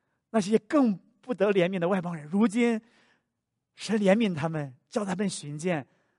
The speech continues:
来去激励这些神对他那么好的百姓，可是他们却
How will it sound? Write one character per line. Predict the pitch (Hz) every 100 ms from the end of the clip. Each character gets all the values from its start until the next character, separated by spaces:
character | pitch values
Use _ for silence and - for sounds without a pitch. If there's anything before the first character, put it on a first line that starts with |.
| _ _ _ _
来 | 151 165
去 | 175 190
激 | 160 _ - 208 220
励 | 220 202 139
这 | - 180
些 | 151 - 156
神 | - 175
对 | 196
他 | 240 262
那 | 294
么 | 254
好 | 226 196
的 | 165 151 139 _ _ _ _ _
百 | - 160
姓， | 139 - 170
可 | 143 -
是 | -
他 | - 185
们 | 180 147
却 | - 151 131